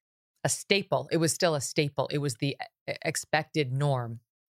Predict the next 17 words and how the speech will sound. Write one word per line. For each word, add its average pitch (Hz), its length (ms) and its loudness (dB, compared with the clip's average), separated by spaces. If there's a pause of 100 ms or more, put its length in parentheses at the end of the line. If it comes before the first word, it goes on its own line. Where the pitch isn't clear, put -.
(160)
And 143 140 2
these 135 180 0
freaks 170 340 2
who 147 80 0
hate 143 220 -2
the 135 80 -2
country 143 380 -2
were 127 360 -2 (160)
just 151 220 0
that, 127 260 0
freaks. - 460 0 (720)
But, 165 260 2
uh, 156 160 6
it 165 100 2
was 160 180 2
Sammy 175 320 2
Sosa 170 460 2